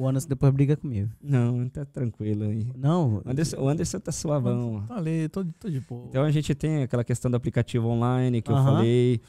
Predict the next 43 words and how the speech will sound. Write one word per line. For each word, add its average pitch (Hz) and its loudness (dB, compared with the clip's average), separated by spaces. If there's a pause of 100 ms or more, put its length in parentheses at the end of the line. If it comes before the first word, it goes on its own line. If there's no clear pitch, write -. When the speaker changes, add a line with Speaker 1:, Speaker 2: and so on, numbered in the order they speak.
(240)
Speaker 2:
a 110 2
gente 110 -2
tem 120 2
ali 110 2
o 101 0
Speaker 1:
Beleza, 156 8
então 180 4
se 180 2
eu 160 2
clicar 143 4
aqui 170 2
no 202 4
Speaker 3:
Seguros. 190 4
Speaker 1:
Eu - -4
Quero, 104 2 (260)
Speaker 2:
você - -4
vai 127 6
pro 113 0
site 107 0
deles. 98 4
Speaker 1:
Ok, 95 6
então 160 4
até 180 4
sessenta 185 0
por 170 -4
cento 180 2
de 170 0
desconto 196 0
nos 185 0
planos 180 4
de 160 2
idiomas 170 4
online. 139 4
Olha 170 2
que - -8
bacana, 190 -2
mano. 127 -2
Pô, 175 2
vou 131 2
fazer 165 0
isso 185 -6
aqui, 247 -6
hein? 233 -4